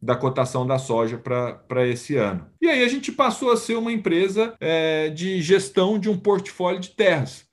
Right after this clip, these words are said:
O nosso negócio vai ser, é, fazer a gestão desses contratos de arrendamento, comprar mais fazendas, né, expandir a nossa portfólio, né? E o que é muito bacana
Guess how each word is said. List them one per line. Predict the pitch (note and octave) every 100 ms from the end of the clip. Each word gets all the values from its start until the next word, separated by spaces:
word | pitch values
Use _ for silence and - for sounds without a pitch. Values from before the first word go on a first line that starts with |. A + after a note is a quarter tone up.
| _
O | -
nosso | B2 C3+ C3+
negócio | D#3 C#3 D#3 D#3+ D3+
vai | D3+ C3+
ser, | - B2+ A2 F#2+ -
é, | A2 G#2+
fazer | - C3+ A#2 B2+
a |
gestão | A#2 A2+ - A#2
desses | A2 -
contratos | - A2 A#2+ G2
de | A2+
arrendamento, | G#2+ B2 D#3+ E3 F#3+ B3 - _ _ _ _
comprar | D#3+ C3+ C3 B2 A2+
mais | A#2+ B2 -
fazendas, | F3+ D#3 C3 F3 G3+ G3 - _ _
né, | A#2 B2+
expandir | B2 - D3+ B2+ G#2+ C3 A#2+
a |
nossa | A2+ A2 - A#2 G#2 F#2+ - _
portfólio, | B2 C3 - - D3+ D#3 G#3 -
né? | D#3 F3 -
E | A3+ B3+ B3+ -
o | G3
que | F#3 G#3+
é | G3+
muito | G#3 A3
bacana | F#3 C3 - D3 G3+ F3+ G#2+